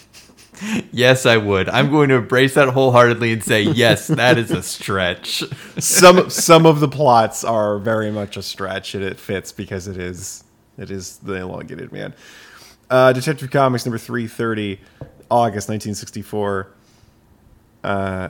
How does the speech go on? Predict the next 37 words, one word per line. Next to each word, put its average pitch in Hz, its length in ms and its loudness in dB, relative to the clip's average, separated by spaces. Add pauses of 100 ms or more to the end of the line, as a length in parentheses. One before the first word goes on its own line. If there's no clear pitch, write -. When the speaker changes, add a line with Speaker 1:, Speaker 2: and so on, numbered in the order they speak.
Speaker 2:
Ralph 151 400 0
and 123 140 -2
Sue 127 480 -4
run 110 260 -6
out 113 100 -4
of 92 180 -10
gas 101 600 -8 (600)
as 98 340 -6
they 104 220 -6
continue 101 600 -10
their 95 380 -8 (640)
meandering 101 840 -10
across 104 400 -6
the 110 60 -12
United 98 340 -8
States 107 360 -8
and 110 80 -12
the 107 40 -12
world 104 280 -8
for - 140 -16
reasons 110 380 -8
unknown. 120 420 -6
It's 113 160 -10
not, 98 320 -8
we're 107 100 -10
not 101 240 -10
quite 98 200 -10
sure 101 200 -8
why 95 160 -6
they're 95 140 -8
not 92 300 -8 (560)
home 107 420 -4 (180)
in 104 160 -6
a 101 60 -6
Speaker 1:
Oh. 98 60 -6
Speaker 2:
particular 101 420 -10
city. 113 320 -8